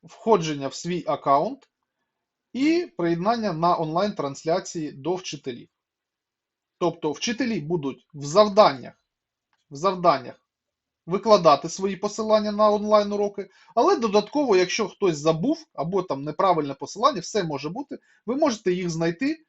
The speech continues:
на сайті школи в розділі «Дистанційна освіта»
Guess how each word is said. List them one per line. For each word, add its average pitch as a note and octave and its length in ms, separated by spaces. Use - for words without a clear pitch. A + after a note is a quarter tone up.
на E3+ 140
сайті F3+ 360
школи C#4 460
в D3 120
розділі D3+ 680
«Дистанційна F#3 760
освіта» B3 640